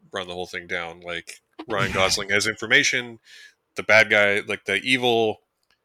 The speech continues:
Speaker 1: operations chief of the C I A needs that information because it's about him, and he sends Chris Evans to get Canada's Ryan Gosling.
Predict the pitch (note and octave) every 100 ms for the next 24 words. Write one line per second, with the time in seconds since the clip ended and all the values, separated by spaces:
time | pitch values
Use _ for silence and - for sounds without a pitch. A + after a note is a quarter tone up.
0 | _ _ _ _ _ _ _ _ _ -
1 | A2 - A2 A2 - A2 G2+ - A2+ G#2+
2 | - - G#2+ G2+ G2+ - G#2 G2 G2+ G2+
3 | G#2+ B2 A#2+ A#2 G#2+ A2 G#2+ - G#2 F#2+
4 | F#2 F#2+ - F2 F2 C3 C#3 B2+ A#2+ _
5 | _ _ - G2+ G2 G2 G2+ F#2+ F#2+ -
6 | - - _ _ _ - G#2 G2+ F2+ F2
7 | - F#2 F2 - _ - F#2+ E2+ D#2+ E2
8 | D#2+ D2+ - - - G#1+